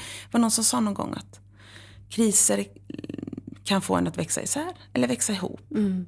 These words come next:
Speaker 1: Ehm, och det har fått oss att växa ihop. Förstå varandra på ett annat sätt också.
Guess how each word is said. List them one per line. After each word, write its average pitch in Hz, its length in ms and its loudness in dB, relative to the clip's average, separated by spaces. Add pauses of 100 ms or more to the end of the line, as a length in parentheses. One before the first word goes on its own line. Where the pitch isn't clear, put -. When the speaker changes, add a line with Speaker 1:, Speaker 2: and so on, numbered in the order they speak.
(520)
Speaker 1:
Ehm, 190 580 -4 (680)
och 220 120 -2
det 220 60 0
har 220 160 0
fått - 360 -8
oss - 180 -4
att - 160 -8
växa - 240 -8
ihop. 170 220 -8 (1000)
Förstå - 380 -4
varandra 190 340 -2
på 247 100 -8
ett - 80 -8
annat 190 180 -2
sätt - 200 -10
också. - 240 -12